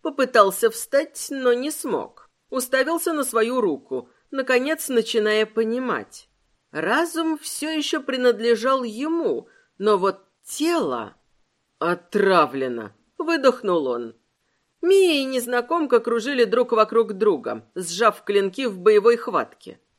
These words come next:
Они двигались как любовники в первую ночь. Сперва неуверенно подступали, а затем, наконец, сомкнулись в клубок из кулаков,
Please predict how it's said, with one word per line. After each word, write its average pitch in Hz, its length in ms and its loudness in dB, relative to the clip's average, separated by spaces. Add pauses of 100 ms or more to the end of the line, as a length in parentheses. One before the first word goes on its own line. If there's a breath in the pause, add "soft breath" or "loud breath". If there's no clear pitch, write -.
(160)
Они 302 300 0
двигались 269 640 -4
как 262 240 0
любовники 226 720 -2
в - 120 -14
первую 156 460 0
ночь. 127 440 -8 (160)
Сперва 330 500 -2
неуверенно 294 680 0
подступали, 233 1040 -6 (140)
а 254 160 -2
затем, 277 560 -2
наконец, 247 520 0
сомкнулись 277 800 -4
в - 120 -18
клубок 220 480 4
из 190 160 -4
кулаков, 175 640 -2